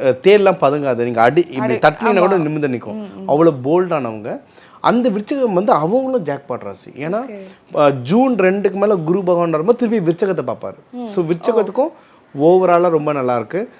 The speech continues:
Speaker 1: அவங்களுக்கும் கையில நல்ல பணம் வரும், ஃபேமிலியில ரொம்ப ஹாப்பினஸ் வரும்.
Speaker 2: ம், ம்.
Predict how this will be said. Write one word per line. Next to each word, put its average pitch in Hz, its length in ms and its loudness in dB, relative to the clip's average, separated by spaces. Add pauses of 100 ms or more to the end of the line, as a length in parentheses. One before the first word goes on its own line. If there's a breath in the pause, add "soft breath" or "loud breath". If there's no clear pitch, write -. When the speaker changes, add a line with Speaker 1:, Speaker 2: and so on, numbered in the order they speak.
(180 soft breath)
Speaker 1:
அவங்களுக்கும் 202 520 4
கையில 165 260 4
நல்ல 143 300 -2
பணம் 131 280 -4
வரும், 123 380 -4
ஃபேமிலியில 143 480 0
ரொம்ப 139 240 -4
ஹாப்பினஸ் 131 420 -8
வரும். 117 280 -8
Speaker 2:
ம், 220 100 -16
ம். 104 80 -18